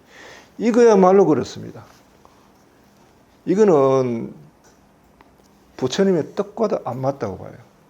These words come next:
십이연기는 깨달음과 연결이 돼서 설명이 되어야만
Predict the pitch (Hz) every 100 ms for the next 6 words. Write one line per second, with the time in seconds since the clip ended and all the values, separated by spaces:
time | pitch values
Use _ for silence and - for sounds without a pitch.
0 | _ _ _ _ _ - - 233 240 226
1 | 190 185 165 127 - 170 254 269 226 175
2 | 147 139 131 110 110 123 113 143 185 -
3 | 160 165 156 123 117 101 110 120 160 277